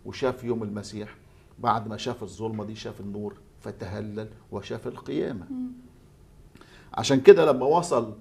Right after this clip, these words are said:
Speaker 1: أرض المريا في اليوم الثالث قال: "بس يبقى أنا واثق إن حتى لو ذبحت ابني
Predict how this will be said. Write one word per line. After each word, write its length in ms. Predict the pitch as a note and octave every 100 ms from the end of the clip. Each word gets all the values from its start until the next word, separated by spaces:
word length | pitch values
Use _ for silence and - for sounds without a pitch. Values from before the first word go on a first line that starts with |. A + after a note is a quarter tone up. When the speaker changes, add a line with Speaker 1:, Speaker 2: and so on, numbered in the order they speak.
| - -
Speaker 1:
أرض 220 | C#3+ B2
المريا 500 | A#2+ G#2+ G#2+ B2+ A2+
في 100 | G#2+
اليوم 220 | G#2+ A#2+ G#2+
الثالث 560 | - A#2 A2+ A#2+ - - _ - - - - - - -
قال: 100 | F2+
"بس 440 | F2+ G2 - - - - - A#2+
يبقى 420 | - - - - - - - - G2+
أنا 420 | G#2+ A2 A2 G#2+ G2
واثق 340 | G2+ G2+ - -
إن 100 | G2+
حتى 320 | - A#2+ - G#2
لو 140 | G#2
ذبحت 360 | G#2 A2 - -
ابني 360 | A2 A#2+ D#3